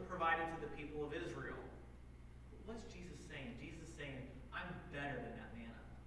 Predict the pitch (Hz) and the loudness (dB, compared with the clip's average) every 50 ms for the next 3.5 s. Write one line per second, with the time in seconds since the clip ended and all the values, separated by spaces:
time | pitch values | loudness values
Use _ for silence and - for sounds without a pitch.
0 | - - - - - - - - - - - - - - - - - - - - | -8 -8 -8 -8 -8 -8 -8 -8 -8 -8 -8 -8 -8 -8 -8 -8 -8 -8 -8 -8
1 | - - 190 180 190 190 190 - - - - - - - - - - - 123 120 | -6 -4 4 6 8 8 8 6 4 2 2 2 2 2 2 2 0 0 0 0
2 | 120 - - - - - - - - - - - - - - - - - 135 127 | 0 0 -2 -2 -2 -4 -6 -6 -8 -8 -8 -8 -8 -8 -8 -8 -6 -4 -2 -2
3 | 117 - - 147 147 143 - - - - | -2 0 2 2 2 4 2 2 0 0